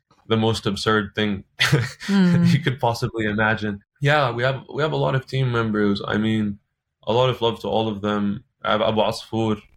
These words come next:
Speaker 1: He was the person, I think, I don't know if you saw on our Instagram, but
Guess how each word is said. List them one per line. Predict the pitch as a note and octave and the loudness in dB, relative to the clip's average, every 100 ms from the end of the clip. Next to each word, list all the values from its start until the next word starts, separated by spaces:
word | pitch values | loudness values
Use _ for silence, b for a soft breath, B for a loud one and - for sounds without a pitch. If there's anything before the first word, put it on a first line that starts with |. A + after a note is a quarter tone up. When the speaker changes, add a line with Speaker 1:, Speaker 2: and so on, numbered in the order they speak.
| _ | _
Speaker 1:
He | F#2+ A2 A2 A2 G#2 | -4 0 2 2 0
was | G#2+ G2 | -2 -4
the | G2 | -8
person, | - A2 G#2 G#2 | 0 0 2 0
I | G2+ | -2
think, | G2 G#2 G2+ | 0 -4 0
I | G#2 | 0
don't | A2+ | 2
know | |
if | G#2 | 0
you | G#2 | -2
saw | G2+ G#2 | 0 2
on | G#2 | 2
our | G2 | 0
Instagram, | G#2 G2+ G2 F#2+ G2+ F#2+ | -2 -4 -6 -2 -2 -2
but | G2 F2+ | -2 -2